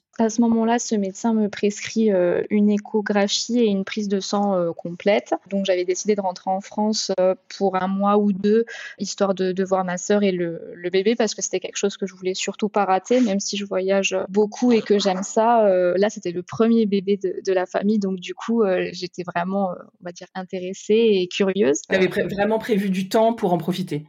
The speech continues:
Speaker 1: Ouais, ouais, ouais, vraiment. L'annonce m'avait tellement, on va dire, euh, bouleversée, l'annonce de l'arrivée du bébé, que du coup, je m'étais dit, « Ouais, je, je peux pas rater ça. En plus, c'est le premier, le premier de ma sœur, le premier de la famille. » Donc, du coup, euh,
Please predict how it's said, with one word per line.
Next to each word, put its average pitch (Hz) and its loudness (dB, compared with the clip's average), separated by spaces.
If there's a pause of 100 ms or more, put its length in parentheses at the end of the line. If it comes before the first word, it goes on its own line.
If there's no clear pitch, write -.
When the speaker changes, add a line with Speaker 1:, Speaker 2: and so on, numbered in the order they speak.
(140)
Speaker 1:
Ouais, 240 0
ouais, 226 0
ouais, 220 2
vraiment. 202 -2
L'annonce 214 2
m'avait 185 0
tellement, 233 2
on 196 2
va 180 0
dire, 185 -2
euh, 170 -2
bouleversée, 202 0
l'annonce 185 0
de 180 -4
l'arrivée 180 -2
du 180 -14
bébé, 196 0
que 233 0
du 180 -2
coup, - -2
je 208 0
m'étais 180 0
dit, « 185 -4
Ouais, 185 2
je, 180 -4
je - -8
peux - -10
pas 196 0
rater 185 0
ça. 202 -2
En 202 0
plus, 208 -6
c'est 170 -4
le - -6
premier, 196 2
le 214 4
premier 190 -4
de 190 -4
ma 170 -6
sœur, 208 0
le 202 2
premier 185 -8
de 175 -8
la 180 0
famille. » 196 0 (400)
Donc, 185 -2
du 180 -6
coup, 226 0
euh, 175 2